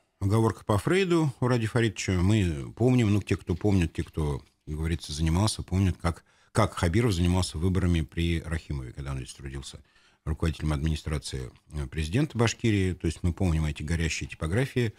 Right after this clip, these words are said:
с, э, поддельными бюллетнями,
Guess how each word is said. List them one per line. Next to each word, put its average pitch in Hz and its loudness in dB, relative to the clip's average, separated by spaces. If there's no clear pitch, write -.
с, - -8
э, 90 2
поддельными 90 2
бюллетнями, 87 2